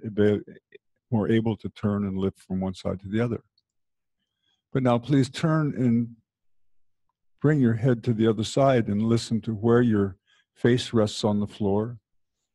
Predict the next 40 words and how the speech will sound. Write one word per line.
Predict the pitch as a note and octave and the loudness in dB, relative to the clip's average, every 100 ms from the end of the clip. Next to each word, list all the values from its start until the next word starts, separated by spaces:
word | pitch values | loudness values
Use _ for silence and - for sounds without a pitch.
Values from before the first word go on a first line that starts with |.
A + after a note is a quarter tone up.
| _ _ _ _ _ - | _ _ _ _ _ -2
And | C3 | 2
notice, | D3 G#3 C3 - - - _ _ _ _ - _ _ _ _ _ _ _ _ B2+ | 4 4 2 -2 -10 -14 _ _ _ _ -20 _ _ _ _ _ _ _ _ -8
it's | - | 0
an | C3+ | 0
interesting | F#3+ G#3 - D#3+ C3 | 2 -2 -2 -2 0
to | C3+ | 0
notice. | C3 B2 F#2+ - - - _ _ _ _ - | 2 2 0 -6 -12 -14 _ _ _ _ -2
Go | C#3+ | 2
back | C3+ C#3 | 2 0
to | C#3+ | -2
the | B2+ | 0
original | A#2+ A#2+ E3 D3+ A2+ | 2 4 2 0 -2
side | - G#2 G#2 G#2+ | 0 0 0 0
and | G#2+ | 0
notice | A2 B2+ A2+ - - - | 2 2 0 -4 -12 0
where | B2 C#3 | 4 4
you | D#3 C3 | 4 2
have | B2 C3 A2 | 2 2 0
more | B2 B2 B2+ | 0 2 2
weight | A#2+ B2+ | 4 4
on | A#2+ G#2+ | 4 0
your, | G2+ - - | -2 -6 -6
on | A#2 G#2+ | -2 -2
your | G2+ | 0
pelvis, | B2+ B2 G#2+ - - | 0 0 -2 -8 -4
whether | G2+ G2+ | -2 0
you | G2+ G#2+ | -2 -2
have | A2+ G#2 | -4 -2
more | A2+ G#2+ | 0 2
weight | G#2 | 0
on | G2+ G2+ | 0 -2
the | F#2+ | 2
right | G2 G#2+ | 2 0
side | G#2+ G#2 | -2 -2
of | F#2+ | -2
your | G2 | -4
pelvis | - G2 G2 - | -2 -4 -4 -6
or | G2 | -4
your | G2 | -2
left. | G#2 G#2+ - _ | 0 -2 -4 _